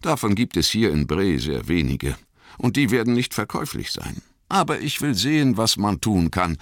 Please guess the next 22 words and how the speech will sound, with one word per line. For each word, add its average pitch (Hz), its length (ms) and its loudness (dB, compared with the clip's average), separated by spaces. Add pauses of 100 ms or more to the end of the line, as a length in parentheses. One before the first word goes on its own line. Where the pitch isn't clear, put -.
(180)
Ich - 240 2
scheuche 127 380 2
gleich 104 320 0
mal 92 200 2
Bob 90 300 0
aus 65 200 -2
dem 64 180 -2
Bett. - 420 -4
Er 104 160 0
soll 104 220 0
schleunigst 110 580 0
losgehen 92 580 2
und - 200 -2
herumfragen.« - 760 -6 (840)
»Ja«, 64 460 -4 (800)
sagte - 460 -6
Streicher - 560 -6
zögernd, 60 800 -4
»das - 440 -4
wäre 69 380 -2
nicht 71 320 -2
schlecht. - 680 -4